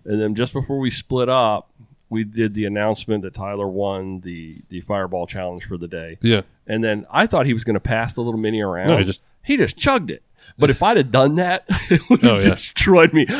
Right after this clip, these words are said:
Speaker 1: I think I would have fallen off my bike a half <laughs> mile down the road.
Speaker 2: I had a beer when we got home. Before dinner, I was like, it's like, "Man, Jessica, I had, like, a quarter." I was like, "I feel this already." It was a high percentage, but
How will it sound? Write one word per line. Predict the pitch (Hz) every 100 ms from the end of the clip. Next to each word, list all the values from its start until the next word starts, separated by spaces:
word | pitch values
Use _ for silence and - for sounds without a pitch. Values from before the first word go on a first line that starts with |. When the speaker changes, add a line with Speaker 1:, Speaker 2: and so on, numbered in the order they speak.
| -
Speaker 1:
I | -
think | 147 160
I | 151
would | 156
have | 135 -
fallen | 147 139 139 135
off | 120 107
my | 113 104
bike | 107 113 104
a | 110
half | 139 117 165
<laughs> |
mile | 151 180 180 165
down | 175 175 -
the | 151
road. | 135 156 175 -
Speaker 2:
I | 127
had | 185
a | 107
beer | 92 - 113 151
when | 107
we | 95
got | 98 95 95
home. | 98 98 98 98 - - - 107
Before | 135 196 175
dinner, | - 113 151 117
I | 101
was | -
like, | 95 98 _ _ -
it's | 139 160
like, | 143 135
"Man, | 98 95
Jessica, | - - 98 98 95 _ _
I | - 110
had, | 123 98 127
like, | 98
a | 95
quarter." | - 113 107
I | 95
was | 90
like, | 90
"I | 104
feel | - 107 104
this | 90 -
already." | 92 92 98
It | 131
was | 110
a |
high | 98 90
percentage, | 98 107 98
but | 95 95